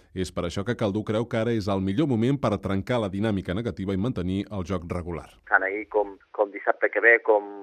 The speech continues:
Speaker 2: com a la Supercopa de, de diumenge següent, són tres partits, quatre que hi ha un Tenerife entremig que juguem a casa, bàsic. Si aconseguim treure aquests quatre partits endavant, que, que és possible, jugant a casa i, i amb rivals teòricament més assequibles, jo crec que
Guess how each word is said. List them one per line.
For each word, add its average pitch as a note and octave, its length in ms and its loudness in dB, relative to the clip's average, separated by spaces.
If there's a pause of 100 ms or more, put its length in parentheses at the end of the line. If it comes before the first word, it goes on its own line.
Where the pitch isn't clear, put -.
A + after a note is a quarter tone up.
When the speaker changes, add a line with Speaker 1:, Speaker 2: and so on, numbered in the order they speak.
(260)
Speaker 2:
com F#2+ 240 -6
a F2+ 80 2
la F#2 160 2
Supercopa G2+ 560 0
de, G2 160 6 (320)
de F#2 140 -8
diumenge G2 340 -8
següent, G#2+ 480 0
són F#2+ 240 -6
tres G#2+ 320 4
partits, G#2+ 400 -4
quatre G#2 240 8
que G#2 160 0
hi - 0 -
ha G2 80 4
un G#2 160 -6
Tenerife G2+ 400 -4
entremig G2+ 320 -8
que G2 160 -10
juguem G2+ 240 0
a - 60 -2
casa, A2 260 2 (400)
bàsic. A2 320 6 (100)
Si G#2 140 -10
aconseguim A2 320 -6
treure A#2+ 240 4
aquests A2+ 160 0
quatre A#2 240 4
partits A#2 320 -10
endavant, G#2+ 480 6
que, F#2+ 160 0 (480)
que - 80 -10
és - 80 -20
possible, G#2+ 480 -6
jugant F#2+ 240 -2
a - 80 -6
casa G#2+ 340 4
i, F#2+ 380 -10 (300)
i G2 80 -14
amb F#2 120 -16
rivals G2 460 4
teòricament G2 400 -6
més G2 160 -12
assequibles, G#2+ 560 -6
jo - 80 -18
crec G2+ 220 -2
que G2+ 120 0